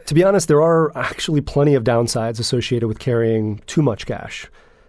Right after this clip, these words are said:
For one, as we alluded to earlier, the overall performance of your portfolio is likely to be lower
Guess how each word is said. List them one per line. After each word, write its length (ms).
For 140
one, 420
as 200
we 100
alluded 320
to 180
earlier, 520
the 360
overall 340
performance 540
of 80
your 80
portfolio 680
is 100
likely 320
to 80
be 100
lower 400